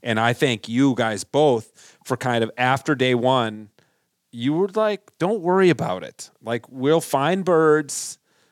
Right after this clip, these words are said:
We've done this a thousand times. We're gonna be okay. There's a story to tell. You don't have to panic about not delivering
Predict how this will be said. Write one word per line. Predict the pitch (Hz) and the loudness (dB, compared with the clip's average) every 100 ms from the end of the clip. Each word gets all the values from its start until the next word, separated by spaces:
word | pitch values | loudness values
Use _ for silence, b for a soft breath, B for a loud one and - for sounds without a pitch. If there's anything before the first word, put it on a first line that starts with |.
| - | -4
We've | 135 127 | 0 0
done | - 135 147 | 0 0 2
this | 143 - - | 0 0 -6
a | |
thousand | 107 - 117 127 131 156 | -10 -4 0 2 0 -2
times. | 131 135 110 107 107 113 - - | -4 -4 -2 -4 -6 -6 -8 -8
We're | 107 110 110 | -12 -8 -4
gonna | 104 113 | -2 -2
be | 113 131 | 0 2
okay. | 123 143 - 117 107 | 4 2 -2 -2 -2
There's | 104 110 113 | -2 -2 -2
a | |
story | 139 - 131 123 113 | -4 -2 0 2 0
to | 107 | -2
tell. | - 110 107 104 107 B B B B B - | -2 0 0 0 -6 B B B B B -12
You | 107 | -4
don't | 117 | -2
have | 123 123 - | 0 -2 -2
to | 127 | -6
panic | - _ - 131 123 110 107 | -6 _ -6 -4 -2 -4 -6
about | 110 101 101 101 | -6 -4 -4 -4
not | 123 113 110 | -4 -4 -4
delivering | 123 107 123 113 120 117 117 113 | -6 -4 -2 -2 -2 -4 -4 -8